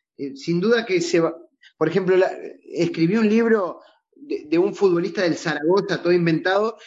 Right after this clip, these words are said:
La gente de Zaragoza cuando se enteró no lo podía creer, lo querían conseguir, no es, no está para descargar, pero, eh, se enviaron para allá montones de libros y se siguen enviando para Zaragoza, increíblemente, y soy mu-, muy amigo de las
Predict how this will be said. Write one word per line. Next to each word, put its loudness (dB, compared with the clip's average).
La 0
gente 0
de 4
Zaragoza 0
cuando 0
se -4
enteró 2
no 2
lo 2
podía 2
creer, 2
lo -2
querían 2
conseguir, -2
no 0
es, 0
no 0
está 0
para -4
descargar, 0
pero, -2
eh, -6
se -2
enviaron 2
para 0
allá -2
montones 2
de 4
libros 2
y -10
se -6
siguen 2
enviando 2
para 0
Zaragoza, 2
increíblemente, 2
y 0
soy 2
mu-, -8
muy 2
amigo 0
de 0
las -2